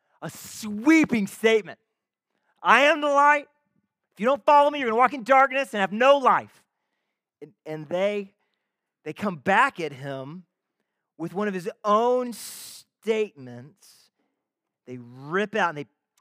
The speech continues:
throw it back at him and say, "You're testifying about yourself.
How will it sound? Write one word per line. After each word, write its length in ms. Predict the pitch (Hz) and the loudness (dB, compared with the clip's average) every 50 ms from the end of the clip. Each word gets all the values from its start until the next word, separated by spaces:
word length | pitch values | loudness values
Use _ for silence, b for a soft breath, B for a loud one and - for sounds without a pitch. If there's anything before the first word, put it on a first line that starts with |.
| _ - | _ -14
throw 360 | - 196 202 247 247 247 240 | -8 0 4 6 6 6 6
it 80 | 214 - | 6 6
back 320 | 220 220 214 208 202 - | 6 6 6 6 4 2
at 200 | 185 165 151 143 | 0 0 0 0
him 100 | 143 139 | -4 -8
and 100 | 147 143 | -12 -14
say, 380 | - - 175 160 151 147 139 _ _ _ _ _ _ _ - | -8 -4 -4 -4 -4 -4 -8 _ _ _ _ _ _ _ -8
"You're 120 | 170 214 | -6 -6
testifying 720 | 202 - - - 247 247 - - 247 - 277 262 254 247 | -6 -6 -4 -2 -2 -2 -2 -4 -2 2 4 4 4 4
about 240 | 233 202 226 233 208 | 4 4 4 4 2
yourself. 720 | 180 170 - - - - - - 269 247 220 170 117 98 | -2 -12 -14 -14 -16 -14 -4 0 2 4 4 2 0 -4